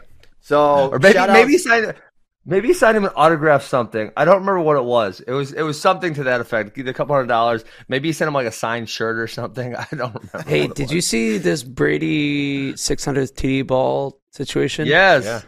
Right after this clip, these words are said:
Speaker 2: Gave him
Speaker 3: My
Speaker 2: a
Speaker 3: man got a
Speaker 2: Bitcoin.
Speaker 3: Bitcoin
Speaker 2: How
Speaker 3: out of
Speaker 2: great is
Speaker 3: it.
Speaker 2: that? Yeah.
Speaker 1: He got a Bitcoin and a lot of other stuff.
Speaker 3: Well, at
Speaker 2: Oh,
Speaker 3: first,
Speaker 2: really?
Speaker 3: he about blew it and just gave the ball away for, like, a thousand dollar gift card.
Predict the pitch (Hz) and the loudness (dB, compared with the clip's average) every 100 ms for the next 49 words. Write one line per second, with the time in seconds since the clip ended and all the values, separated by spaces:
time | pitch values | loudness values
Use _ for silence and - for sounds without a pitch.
0 | _ 135 151 123 139 165 139 131 - 82 | _ -8 -2 2 4 4 2 2 -2 -2
1 | 131 120 110 107 104 120 90 - - _ | -2 0 0 0 -2 -2 -4 -10 -20 _
2 | _ _ _ _ _ _ _ _ _ _ | _ _ _ _ _ _ _ _ _ _
3 | - 92 214 151 117 131 160 175 160 123 | -16 -10 -4 -2 0 -2 -2 -2 -4 -2
4 | 135 160 151 180 120 - 90 - _ _ | -2 -2 -4 -6 -10 -14 -16 -16 _ _
5 | _ - 196 190 190 151 143 202 214 185 | _ -2 2 2 2 -2 -2 0 0 0
6 | 123 160 143 165 143 135 139 180 254 254 | 0 -2 0 0 -2 -8 -4 -2 0 -2
7 | - 143 147 - 147 147 131 131 156 139 | -6 -4 -4 -2 -2 -2 0 2 2 0
8 | 127 - 135 135 127 120 123 - 127 131 | -4 -4 -4 -2 0 -2 -4 0 0 0
9 | 127 131 123 - 123 - - 107 110 113 | -2 -2 -2 -2 -4 -4 -2 0 0 -2